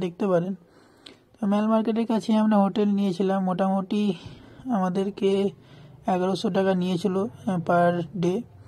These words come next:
দেখছেন এখান থেকে একটা view point আছে, কাঞ্চনজঙ্ঘা view point। তো খুব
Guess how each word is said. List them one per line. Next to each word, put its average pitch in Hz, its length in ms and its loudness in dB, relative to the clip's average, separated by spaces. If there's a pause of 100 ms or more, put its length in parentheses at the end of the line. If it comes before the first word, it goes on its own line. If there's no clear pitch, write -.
(540)
দেখছেন 196 360 -4
এখান 226 220 2
থেকে 220 180 2 (220)
একটা 202 220 0 (560)
view 180 240 2
point 175 340 0 (480)
আছে, 170 180 -2 (100)
কাঞ্চনজঙ্ঘা 170 680 2
view 170 120 2 (100)
point। 185 260 -2 (840)
তো 185 80 2 (380)
খুব 208 120 -2